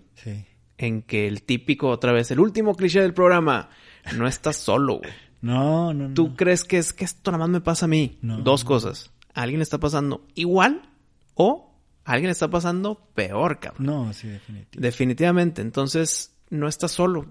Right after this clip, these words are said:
Speaker 2: típico. Oye,
Speaker 1: Sí.
Speaker 2: ¿tienes dudas? Pato, di tus redes, güey,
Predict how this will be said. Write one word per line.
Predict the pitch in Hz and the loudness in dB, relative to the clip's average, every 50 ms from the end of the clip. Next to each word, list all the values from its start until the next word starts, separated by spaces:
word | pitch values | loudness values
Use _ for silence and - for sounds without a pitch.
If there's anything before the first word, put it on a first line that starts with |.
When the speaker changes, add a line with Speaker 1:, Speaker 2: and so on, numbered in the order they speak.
| - | -6
Speaker 2:
típico. | - 170 170 175 156 - - - - _ _ _ | -6 -6 -4 -4 -6 -8 -8 -14 -20 _ _ _
Oye, | - 156 131 120 110 | -2 0 0 0 0
Speaker 1:
Sí. | 110 117 113 | -2 -4 -4
Speaker 2:
¿tienes | 127 151 160 180 175 156 147 | -2 -2 -2 -2 -4 0 2
dudas? | 160 185 185 160 107 98 - - - - - _ _ _ _ _ _ _ _ _ _ _ _ _ _ _ _ | 4 4 4 2 0 -4 -8 -12 -14 -18 -20 _ _ _ _ _ _ _ _ _ _ _ _ _ _ _ _
Pato, | - 110 - - 147 160 165 - _ | -4 -4 -2 -2 -4 -4 -4 -8 _
di | - 139 120 117 | -6 -4 -4 -4
tus | 117 - 135 123 | -2 -4 -2 0
redes, | 123 117 131 160 147 117 107 | 0 0 2 0 0 -2 -4
güey, | 98 - - | -8 -12 -16